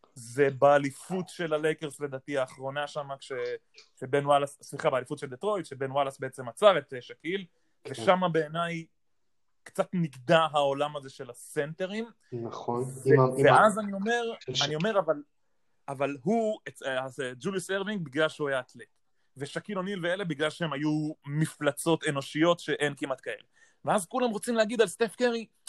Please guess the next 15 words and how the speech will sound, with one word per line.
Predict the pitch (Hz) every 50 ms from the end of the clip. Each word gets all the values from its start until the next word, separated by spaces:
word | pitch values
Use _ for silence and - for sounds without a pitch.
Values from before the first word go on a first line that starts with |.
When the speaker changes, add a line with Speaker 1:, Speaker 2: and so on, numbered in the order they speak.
| - _ _ _ _ _
Speaker 1:
"כן, | - 254 247 240 240 220
הוא | 190 170
מטר | 160 165 170 - 175 147 -
תשעים | - 170 - - - 175 175 180 180 175 156 131
ואחד, | 143 151 143 139 135 135 127 127 127 135 151 233 247 247 247 240 240 233 185 143 131
והוא | 135 143 143 135 135
לא | 131 131 135
כזה | - - 135 127 - 156 165 185
אתלט, | - - 233 247 240 240 240 240 233 -
והוא | 175 180 156 127
לא | 117 -
כזה | - 135 131 156
חזק, | - - 208 190 190 233 233 226 226 196 - -
והוא | 160 156 151 151 151
לא | 156 156 156